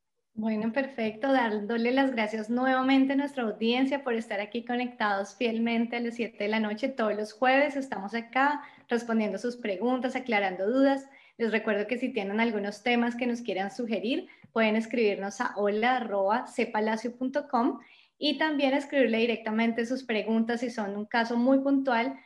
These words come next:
a claudia arroba cepalacio punto com,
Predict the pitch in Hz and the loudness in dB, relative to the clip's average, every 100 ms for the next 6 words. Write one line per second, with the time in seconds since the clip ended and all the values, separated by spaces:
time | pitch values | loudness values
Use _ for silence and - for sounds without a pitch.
0 | - - 226 233 233 - 240 214 208 226 | -20 -2 4 6 4 2 4 4 6 4
1 | 269 - 240 208 202 202 214 208 202 214 | 2 0 0 2 0 -2 -4 -4 -4 -4
2 | - 214 202 - 294 320 | -6 -4 -4 0 2 4